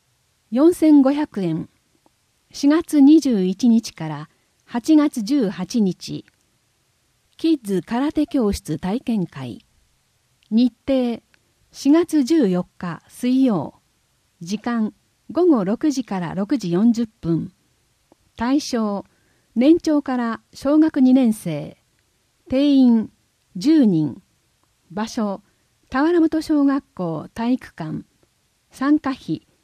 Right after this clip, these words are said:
無料。申し込み、三月九日火曜、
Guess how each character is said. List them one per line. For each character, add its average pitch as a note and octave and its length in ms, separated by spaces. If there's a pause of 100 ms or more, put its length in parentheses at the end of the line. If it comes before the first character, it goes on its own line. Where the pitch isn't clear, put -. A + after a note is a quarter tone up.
無 F#3+ 180
料。 G3+ 420 (880)
申 B3+ 200
し - 60
込 C4+ 140
み、 A#3 240 (520)
三 E4+ 360
月 A#3 280
九 F#3 140 (140)
日 A3 440
火 A3 140
曜、 G#3 380